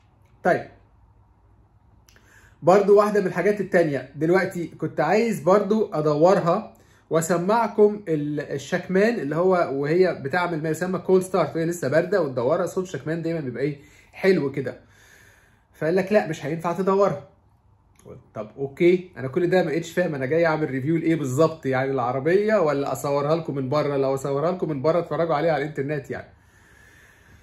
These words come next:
آه، واخدت كام بوست كده على الانستجرام، آه، و-، وخلاص، أوكي. آم،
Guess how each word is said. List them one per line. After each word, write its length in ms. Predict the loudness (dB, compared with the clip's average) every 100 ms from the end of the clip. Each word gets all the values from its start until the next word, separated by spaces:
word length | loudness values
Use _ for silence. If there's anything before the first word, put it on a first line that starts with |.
| _ _ _ _
آه، 360 | 4 6 8 6
واخدت 320 | 2 2 0
كام 300 | 2 2 4
بوست 300 | 4 4 2
كده 140 | 2
على 80 | 4
الانستجرام، 640 | 2 0 0 2 2 0 -2
آه، 220 | 0 2
و-، 540 | 2 4 2 4 0 0
وخلاص، 960 | 4 4 4 0 -2 2 2 2 -8 -8
أوكي. 360 | -2 -2 -2 -14 _ _ _ _ _ _ _ _ _ _ _ _ _ _ -20 -20 _ -4
آم، 680 | -2 0 0 -4 -6 -12